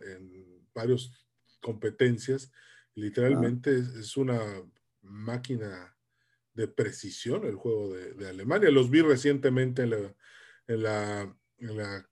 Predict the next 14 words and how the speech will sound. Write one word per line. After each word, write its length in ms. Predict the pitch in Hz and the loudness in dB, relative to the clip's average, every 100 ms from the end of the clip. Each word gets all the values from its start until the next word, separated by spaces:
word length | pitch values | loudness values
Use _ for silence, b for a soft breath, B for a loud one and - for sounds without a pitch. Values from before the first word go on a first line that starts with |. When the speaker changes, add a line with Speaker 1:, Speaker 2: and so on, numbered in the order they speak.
| _ _ | _ _
Speaker 1:
reciente 520 | - 107 107 131 123 127 | -16 -12 -4 -2 2 4
Eurocopa, 600 | 110 104 135 131 135 123 | 4 4 6 6 6 4
los 180 | 107 | 4
vi 120 | 117 120 | 0 0
jugando 420 | 120 117 123 120 | 2 4 4 4
contra 320 | 117 104 110 | 0 0 0
Portugal 720 | 110 101 - 107 113 123 165 b b b b b _ | 0 -2 -4 -2 2 4 2 b b b b b _
y, 320 | 101 95 113 | -14 -10 0
y 40 | |
era 160 | 120 160 | 6 6
Speaker 2:
Sí. 40 | 170 | 6
Speaker 1:
un 60 | |
juego 480 | - 143 156 147 127 | 8 10 12 10 8
perfecto, 720 | 117 98 - 147 - - 262 | 4 4 4 4 4 -6 -10